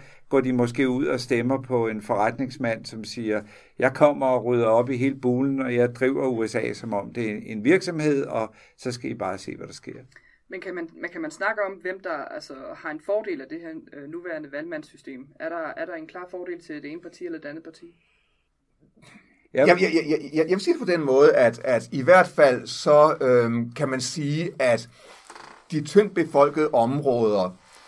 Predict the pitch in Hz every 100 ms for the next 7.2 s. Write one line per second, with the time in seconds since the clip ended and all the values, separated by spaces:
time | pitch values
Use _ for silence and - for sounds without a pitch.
0 | - _ - 131 120 120 127 131 131 135
1 | 147 120 127 120 117 110 123 110 104 143
2 | 143 120 117 120 131 120 151 147 135 127
3 | 127 113 104 120 120 120 117 127 135 127
4 | 131 127 113 104 131 120 131 123 123 120
5 | 120 175 143 120 139 127 127 127 - 117
6 | 117 - 117 110 104 107 107 110 127 -
7 | 127 139